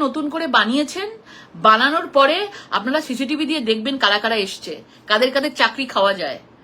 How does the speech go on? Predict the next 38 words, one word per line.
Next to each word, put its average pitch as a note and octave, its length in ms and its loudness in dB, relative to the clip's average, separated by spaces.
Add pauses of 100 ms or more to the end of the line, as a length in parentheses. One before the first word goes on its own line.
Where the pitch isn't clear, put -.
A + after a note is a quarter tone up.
(680)
কাদের A#3+ 260 2
কাদেরকে D#4 360 2
বরখাস্ত A#3 460 0
করা C#4 280 2
যায়, D#3+ 260 -6 (340)
কাদের B3 280 4
কাদেরকে D#4 380 0
কেস C#4+ 300 0
দেওয়া D#4 240 6
যায়, F3+ 300 -2 (260)
আপনারা C4 340 0
সেগুলো B3 240 -2 (100)
করবেন। G3+ 200 -4
এতদিন D#4+ 280 -4
ধরে G#4 140 -2
করে G4+ 300 0
এসছেন A4 240 -6 (100)
তো। B3 60 0 (1040)
একজন C4 360 -4 (400)
দলের C4 340 4
প্রতিনিধি D4+ 460 -2
হিসাবে C4+ 300 -2 (760)
আমরা C4 220 4
যেটা E4 140 0
এতদিন D4+ 340 -2
ধরে E4+ 120 0 (320)
দেখে A#3 280 2
এসছি - 300 -8
না, F4 60 -2 (460)
সেই D4+ 100 -2
জন্য G4 200 0
আমরা F4+ 120 0
সব G#4 160 -2 (100)
জানি G4+ 240 4 (380)
আপনারা C#4 240 -2
কি D4+ 140 -4
কি E4 140 -4
করতে C4+ 200 -4